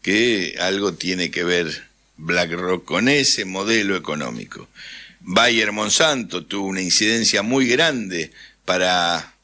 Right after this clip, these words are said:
unir a Bayer Monsanto, Monsanto, esta concentración de poder impresionante. Bueno, Glencore, que ya lo dije, y en la comunicación, miren ustedes,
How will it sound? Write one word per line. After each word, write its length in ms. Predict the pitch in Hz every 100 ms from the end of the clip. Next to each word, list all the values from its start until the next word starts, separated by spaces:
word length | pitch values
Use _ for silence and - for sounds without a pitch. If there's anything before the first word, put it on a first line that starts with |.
| -
unir 500 | 95 113 160 127 98
a 80 |
Bayer 420 | 85 104 101 95 98
Monsanto, 800 | 107 107 143 113 101 101 107 - _
Monsanto, 720 | - 107 107 151 131 104 90 95
esta 260 | 95 92
concentración 1160 | 104 101 95 107 107 98 117 110 151 143 98 - - - -
de 160 | 92 90
poder 560 | 95 104 117 98 82 _
impresionante. 1160 | 104 113 110 110 113 - 120 131 101 90 - - - - - - _ _ _ _
Bueno, 360 | 98 110 80 -
Glencore, 560 | 92 120 143 127 104 98
que 100 | -
ya 160 | - 110
lo 140 | 117
dije, 520 | 131 120 131 147 - _ _
y 200 | - 214
en 180 | 233 202
la 160 | 156 131
comunicación, 960 | 143 147 151 151 147 - 196 233 233 _ _ _ _ _
miren 320 | 196 156 110
ustedes, 500 | 92 - 82 90 -